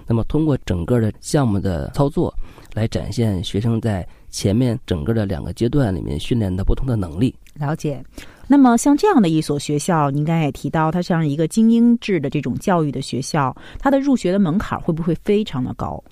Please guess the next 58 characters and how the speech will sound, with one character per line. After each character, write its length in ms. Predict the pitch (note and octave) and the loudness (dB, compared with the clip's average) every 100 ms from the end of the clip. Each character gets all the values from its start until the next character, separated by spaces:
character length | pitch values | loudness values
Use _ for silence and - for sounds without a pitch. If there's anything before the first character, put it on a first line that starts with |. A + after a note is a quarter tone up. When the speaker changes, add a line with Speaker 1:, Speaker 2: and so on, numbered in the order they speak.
| - | -2
Speaker 1:
呃， 300 | C3 B2 B2 | 2 4 2
就 180 | - F#3 | 4 4
我 160 | A#2+ | 4
们 120 | G2+ | 2
在 140 | A2 C3 | 2 0
中 200 | - E3+ | 0 0
国 120 | D3 | 0
招 180 | C3+ D#3 | 0 0
生 180 | D#3+ E3+ | 2 0
的 80 | B2+ | -2
情 220 | - F2+ | -4 -2
况 140 | A#2 | 0
来 120 | G#2 | 0
看， 200 | G2+ A2 | -2 -4
它 140 | G#2 A#2 | -2 -2
的 120 | A#2 | -2
这 100 | A2+ | -2
个 100 | A2 | -2
入 140 | A#2 | -2
学 100 | - A2 | 0 0
门 140 | A2 | -2
槛 120 | G#2+ | -4
还 100 | F#2 | -4
是 80 | G#2+ | -4
比 140 | A#2 | -6
较 100 | - - | -8 -8
高 240 | - G2 | -4 -2
的。 180 | G2 - - | -2 -4 -2
Speaker 2:
嗯。 220 | F#3 G3 G#3+ | 0 0 0
Speaker 1:
那 100 | A#2+ | 0
么 100 | B2 | 2
一 100 | B2 | 2
般 160 | - C3+ | 0 0
来 120 | B2 | 0
说， 180 | A#2 B2+ | 0 -2
九 320 | B2+ A2+ F#2+ | -2 -2 -4
年 280 | C2 F#2 A#2 | -4 -2 -2
级 300 | B2+ G2 G2+ - - - | 0 -2 -2 -4 -14 -6
我 120 | F#2 | -4
们 140 | G2+ | -2
要 180 | F#2+ A#2 | 0 0
求 220 | A#2 G2 | -2 -4
学 240 | G2 - G2 | -4 -4 -4
生 180 | - A2 | -2 -2
的 100 | G2 | -2
托 220 | - B2 | -2 -2
福 200 | A#2 - | -4 -4
至 140 | F#2 | -4
少 160 | B2 D#2 | -4 -6
是 120 | G#2+ | -8
七 300 | - - D#3+ | -8 -4 -2
十 120 | D#3+ | -2
分， 260 | - - F2 - - - - | -4 -4 -6 -8 -18 -20 -14
才 180 | - A2 | -6 -2
能 180 | A2+ A2 | 0 -2
达 160 | - | -4
到 160 | - G2+ | -4 -2
他 200 | A2 | -2